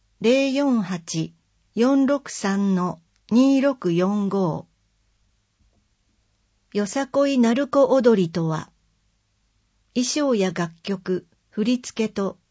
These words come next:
チームそれぞれの個性的な表現で、熱い踊りを繰り広げます。鳴子。よさこい鳴子踊りの必需品で、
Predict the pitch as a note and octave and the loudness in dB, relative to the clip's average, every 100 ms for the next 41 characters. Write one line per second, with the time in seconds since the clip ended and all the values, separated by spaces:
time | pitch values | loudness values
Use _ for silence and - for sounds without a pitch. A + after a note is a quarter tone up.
0 | _ _ _ - C4+ C#4+ B3 G#3 - A3 | _ _ _ -6 0 4 6 4 2 4
1 | C4 C4+ B3+ A3 F#3 F#3+ F#3+ C4+ C4+ C4 | 4 4 4 2 0 -2 -2 0 -2 -2
2 | C4 C4+ C4 B3+ B3+ C4 A#3 B3 A3 F3 | -2 2 2 2 0 0 2 2 2 0
3 | D#3+ - _ _ _ - G3 F#3+ C#4+ C#4+ | -2 -6 _ _ _ -6 -4 -4 -2 -2
4 | - G3+ G3 F#3+ F#3+ F#3 E3+ G3 G3 F#3 | 0 0 2 2 2 0 -2 0 0 0
5 | F3+ F3+ F3+ E3+ F3 - - _ _ _ | -2 0 0 -2 -4 -8 -18 _ _ _
6 | _ _ _ _ _ _ _ _ _ _ | _ _ _ _ _ _ _ _ _ _
7 | _ _ - F#3+ G3+ A#3+ - G3+ G3 - | _ _ -4 0 2 0 -2 -6 -6 -8
8 | _ _ _ _ _ _ _ _ _ _ | _ _ _ _ _ _ _ _ _ _
9 | - G3+ G3 C4+ - C#4+ C#4 B3 B3 C#4+ | -4 -2 -2 -4 -2 0 2 2 2 0
10 | C#4 C#4 C#4 B3 B3+ F#3+ E3+ E3 - A3 | 2 2 4 4 4 4 2 -2 -2 -2
11 | F#3+ G#3 G3+ G#3 G3 F#3 F3+ | 0 -2 0 0 0 -2 -4